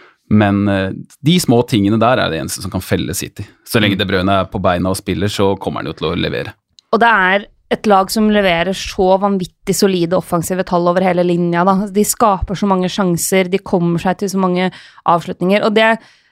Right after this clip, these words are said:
Speaker 3: det er litt sånn, eh, forskjellen da jeg satt i helga og så, så Liverpool, og så, så, og så City, at Liverpool, eh, har på en måte noen måter å score mål på.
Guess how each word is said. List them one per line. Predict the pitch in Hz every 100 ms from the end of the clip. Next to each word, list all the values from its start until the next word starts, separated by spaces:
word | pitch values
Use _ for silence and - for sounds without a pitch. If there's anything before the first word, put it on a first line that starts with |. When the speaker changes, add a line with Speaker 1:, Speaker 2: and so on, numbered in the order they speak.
| -
Speaker 3:
det |
er | 254
litt | 269
sånn, | 247 240 - _
eh, | 160 - - _ _ -
forskjellen | 302 - 214 196 233 247 247
da | 240
jeg | 233
satt | 226
i |
helga | 214 196 214
og | 208
så, | - 208 202 208 - _ _ _ _ _ - 202
så | 226 220
Liverpool, | 214 170 165 285 427 349 - _ _ _ -
og | -
så, | 220 240
så, | 214 226
og | 220 214 208
så | 202 214 202
City, | 208 202 208 208 - - -
at | - 247 -
Liverpool, | 226 202 202 285 294 -
eh, | - 240 240 240 - _ _
har | - - 220
på | 247
en | 233
måte | - 226
noen | 247 269 208 170 220 240 233 -
måter | 208 180
å | 190
score | 220 185
mål | 165
på. | 160